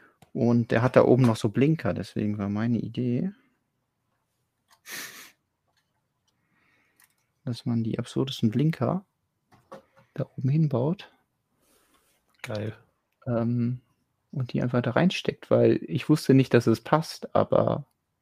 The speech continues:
Speaker 1: es hält perfekt. Also man kann die einfach da reinschieben und eigentlich ist das eine zu lustige Bautechnik, als dass man sie weglassen könnte.
Speaker 2: Ja, wenn da auch wirklich Blinker sind, dann macht das ja auch Sinn. Und mittlerweile kriegt man die Infinity-Steine ja auch ein bisschen günstiger.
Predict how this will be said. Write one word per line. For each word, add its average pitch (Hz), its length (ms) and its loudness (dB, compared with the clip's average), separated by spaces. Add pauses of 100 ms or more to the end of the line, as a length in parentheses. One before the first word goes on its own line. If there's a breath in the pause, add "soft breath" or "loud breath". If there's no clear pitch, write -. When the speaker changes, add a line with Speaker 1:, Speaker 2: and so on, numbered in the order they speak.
(160)
Speaker 1:
es - 140 -10
hält 117 140 0
perfekt. - 420 -4
Also 123 140 -2
man 139 140 -6
kann 123 120 -2
die 120 80 2
einfach 120 160 -4
da 123 80 -6
reinschieben 160 640 -2 (500 soft breath)
und 120 180 2
eigentlich 139 260 2
ist 135 120 -6
das - 420 -4 (160)
eine 127 240 2
zu 170 520 -2 (680)
lustige 156 420 4
Bautechnik, 131 720 6
als 123 160 -4
dass - 180 -4
man 123 120 0
sie 120 120 -2
weglassen 117 480 -2
könnte. 113 420 -4 (1300)
Speaker 2:
Ja, 104 120 0
wenn 104 80 0
da 104 80 4
auch 101 60 2
wirklich 110 240 -2
Blinker 107 260 4
sind, 107 180 2
dann 120 100 2
macht 127 120 -2
das - 100 -10
ja 135 80 2
auch 117 80 2
Sinn. 120 260 4
Und 95 80 0
mittlerweile 110 360 6
kriegt - 220 -4
man 123 80 6
die 104 100 0
Infinity-Steine 101 640 2
ja 98 100 2
auch - 120 -4
ein 110 40 -2
bisschen 104 220 -2
günstiger. 110 420 -4